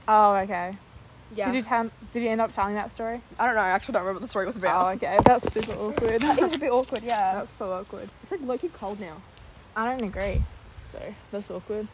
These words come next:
Speaker 2: I mean, yeah, it is. A bit.
Speaker 1: Nah, but basically, um, my favourite is Cassie, and I don't like her sister, unpopular opinion. And, yeah.
Speaker 2: I mean, it's a good show. Um,
Speaker 1: It
Speaker 2: my
Speaker 1: is a
Speaker 2: favourite,
Speaker 1: good
Speaker 2: no, my
Speaker 1: show.
Speaker 2: favourite is, um, Fez.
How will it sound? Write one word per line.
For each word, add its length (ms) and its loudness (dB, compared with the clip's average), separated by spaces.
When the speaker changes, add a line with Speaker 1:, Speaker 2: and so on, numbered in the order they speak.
Speaker 2:
I 80 -8
mean, 240 -8
yeah, 160 -4
it 80 -10
is. 320 -6
A 60 -14
bit. 260 -6
Speaker 1:
Nah, 200 4
but 160 2
basically, 640 0
um, 360 -2
my 100 -2
favourite 380 4
is 260 2
Cassie, 580 -2
and 160 -4
I 60 -4
don't 200 -4
like 220 -6
her 60 -6
sister, 460 -6
unpopular 460 -6
opinion. 340 -10
And, 420 -6
yeah. 120 -12
Speaker 2:
I 60 -12
mean, 120 -8
it's 120 -14
a 60 -8
good 160 -4
show. 380 -4
Um, 100 2
Speaker 1:
It 20 -2
Speaker 2:
my 80 2
Speaker 1:
is 60 -2
a 40 2
Speaker 2:
favourite, 40 4
Speaker 1:
good 60 2
Speaker 2:
no, 140 2
my 120 2
Speaker 1:
show. 60 -6
Speaker 2:
favourite 200 4
is, 100 -4
um, 400 -2
Fez. 320 -2